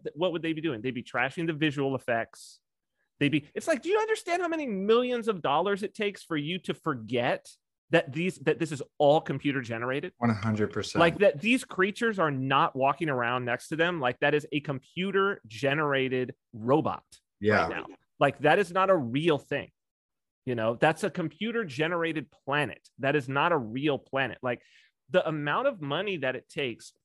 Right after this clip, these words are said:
Speaker 1: for you to be able to forget that so that you can criticize some, re-,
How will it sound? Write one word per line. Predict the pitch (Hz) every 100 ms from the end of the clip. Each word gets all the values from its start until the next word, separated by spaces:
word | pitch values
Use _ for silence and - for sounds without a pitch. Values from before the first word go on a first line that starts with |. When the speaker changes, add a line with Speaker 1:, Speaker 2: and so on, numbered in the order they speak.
| _ _
Speaker 1:
for | 156
you | 139 123 170
to | 208 175
be | 151 139
able | 143
to | 143 -
forget | - 110 101 131 -
that | 156 190 220 _ _ _ _
so | - - 214 208 240 247
that | 262 190
you | 226 247
can | - 247
criticize | 233 226 233 240 226 220 220 226 240 - - _ _ _ _ _ _ _ _
some, | - 220 214
re-, | 165 156